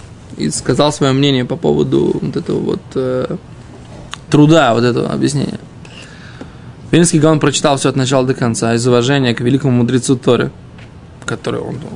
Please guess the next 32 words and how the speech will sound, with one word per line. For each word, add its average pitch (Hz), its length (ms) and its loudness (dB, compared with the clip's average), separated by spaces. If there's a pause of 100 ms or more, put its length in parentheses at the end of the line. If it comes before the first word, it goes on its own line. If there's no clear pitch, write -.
(380)
Вильнюсский 123 340 0
Гаон 127 200 4
очень 123 240 0
уважал 127 280 2
всех 151 180 0
мудрецов 135 340 2
Торы, 143 220 4 (280)
тем 131 140 -2
более 135 200 4 (180)
человек, 131 240 2
который 131 200 -4
у 110 40 -2
него 110 120 -2
была, 117 240 -8
была 127 200 -6
своя 120 220 -2
книга, 160 380 2
он 120 160 2
был 117 120 -2
раввином 120 360 2
города, 156 340 4
я 127 60 0
не 123 60 -2
помню, 123 180 -2
какого 131 220 -4
города 185 240 2
он 160 60 2
сейчас 139 140 -6
был 123 120 -2
раввином, 123 260 -2
но 131 100 -2
тоже 165 200 0